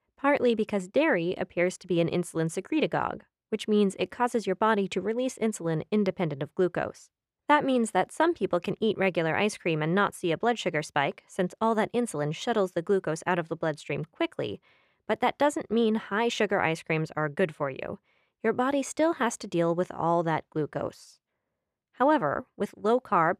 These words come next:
keto, and non-dairy ice creams on the rise, it's possible to eat ice cream while minimizing the effects on metabolic health. Many of these new varieties are lower in sugar or use alternative sweeteners,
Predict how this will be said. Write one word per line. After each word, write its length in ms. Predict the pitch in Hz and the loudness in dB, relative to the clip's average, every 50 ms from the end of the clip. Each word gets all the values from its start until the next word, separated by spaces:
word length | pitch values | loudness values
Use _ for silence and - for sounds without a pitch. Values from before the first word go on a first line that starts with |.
| _ _ | _ _
keto, 440 | - - - 190 180 165 185 208 185 | -10 -6 -4 0 0 2 2 2 2
and 120 | 160 165 165 | 0 0 0
non-dairy 540 | 165 151 151 160 165 220 247 254 247 214 | 0 0 -2 -2 -2 0 0 0 0 0
ice 220 | - - 190 180 - | 0 -2 -2 -4 -4
creams 260 | - 202 190 190 185 | -2 0 0 0 2
on 140 | 170 156 143 | 0 0 0
the 100 | 147 165 | 0 2
rise, 480 | 233 285 285 170 127 95 104 - - _ _ _ _ _ _ - | 4 4 4 2 2 -2 -4 -6 -10 _ _ _ _ _ _ -6
it's 140 | 247 247 - | -6 -6 -6
possible 560 | - - - 370 403 381 - 359 - - 285 | -6 -2 0 0 0 2 0 0 2 2 0
to 180 | - - - - | 0 -2 -4 -2
eat 120 | 269 262 | -2 0
ice 240 | 254 269 294 - - | 0 0 0 -2 -4
cream 340 | - - 165 147 143 180 233 - | -6 -4 -4 -2 -2 -4 -6 -4
while 200 | - 190 196 208 | -2 0 2 2
minimizing 680 | 208 214 233 269 285 302 269 220 190 190 - 214 214 196 | 2 2 2 2 2 2 2 2 2 0 0 0 0 0
the 100 | 196 202 | 0 -2
effects 400 | 208 _ - 226 226 _ - - | -2 _ -2 -4 -4 _ -6 -4
on 160 | 160 156 156 | -2 0 0
metabolic 460 | 156 175 196 - 180 156 160 165 - | 0 0 0 0 0 0 0 -2 -2
health. 340 | - 214 208 170 - - _ _ _ _ _ _ _ _ _ _ - 254 | 0 0 0 0 0 -4 _ _ _ _ _ _ _ _ _ _ -2 0
Many 260 | 240 254 262 254 240 | 2 2 4 2 2
of 80 | 208 | 2
these 220 | 185 208 202 196 - | 0 0 0 0 2
new 180 | 185 196 208 | 2 2 2
varieties 580 | 196 175 170 180 175 180 180 170 165 160 160 - | 2 0 0 2 2 2 2 2 2 0 -2 -2
are 140 | - 175 180 | -2 -2 0
lower 320 | 165 190 202 196 190 180 | 2 2 2 2 2 2
in 120 | 117 160 170 | 2 0 -2
sugar 500 | - - 262 247 - 214 202 190 - - | -2 0 0 0 2 2 2 2 0 0
or 120 | - 214 | 0 -2
use 220 | 226 226 262 269 - | 0 0 0 0 -2
alternative 480 | 254 233 - - 220 208 196 170 165 | -2 -4 -2 0 2 2 2 0 -4
sweeteners, 640 | - - - 285 277 - 170 151 - - - - - | -8 -6 -4 -2 -2 0 -2 -2 -2 -4 -6 -8 -12